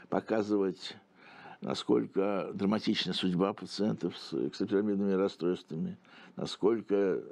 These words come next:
э, эффективны методы лечения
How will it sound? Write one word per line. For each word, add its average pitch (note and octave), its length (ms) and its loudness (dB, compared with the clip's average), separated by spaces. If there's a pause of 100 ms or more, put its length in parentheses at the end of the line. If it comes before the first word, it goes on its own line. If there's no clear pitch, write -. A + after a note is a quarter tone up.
(100)
э, E2+ 540 0
эффективны A2 540 2
методы G2 360 2
лечения F2 720 0